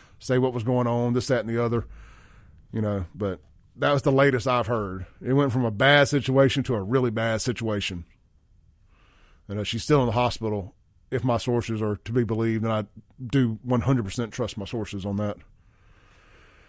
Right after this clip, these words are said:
Let's see here. A couple more texts.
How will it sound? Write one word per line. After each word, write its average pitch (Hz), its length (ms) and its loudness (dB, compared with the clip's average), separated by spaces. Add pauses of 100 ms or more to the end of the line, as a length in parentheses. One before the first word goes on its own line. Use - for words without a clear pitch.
(680)
Let's 165 140 -2
see 156 200 4
here. 127 340 2 (300)
A - 40 -18
couple 135 240 2
more 123 160 4
texts. - 600 0